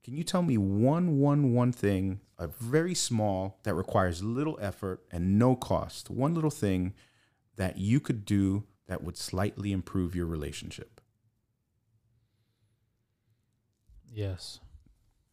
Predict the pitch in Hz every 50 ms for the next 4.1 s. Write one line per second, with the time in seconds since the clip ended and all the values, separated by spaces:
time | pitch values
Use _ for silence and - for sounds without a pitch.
0 | _ _ _ _ _ _ _ _ _ _ _ - - - _ _ _ _ _ _
1 | - 98 104 104 - _ _ _ - 127 196 202 131 82 - 78 82 78 - -
2 | - - 175 170 - 196 139 - - - - _ _ _ _ - 175 - - 180
3 | 175 170 165 160 - - 80 - - - _ _ _ - 135 127 - 87 - -
4 | -